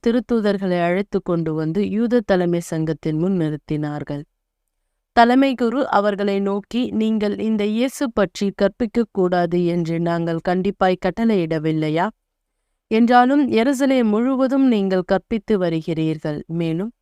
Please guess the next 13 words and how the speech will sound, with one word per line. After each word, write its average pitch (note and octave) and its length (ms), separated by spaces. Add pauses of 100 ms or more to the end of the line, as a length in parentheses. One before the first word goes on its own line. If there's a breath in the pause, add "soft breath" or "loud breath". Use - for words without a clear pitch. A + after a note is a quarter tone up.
(380)
இந்த C4 260
மனிதருடைய B3+ 720
இரத்தப் G#3 360
பழியையும் G#3 520
எங்கள் G#3 300
மீது G#3 400
சுமத்த F#3+ 420 (120)
பார்க்கிறீர்களே" E3 800
என்றார். D3+ 500 (920)
அதற்கு B3 520
பேதுருவும் C#4+ 640 (120)
திருத்தூதரும் A#3 720
மறுமொழியாக, F#3 960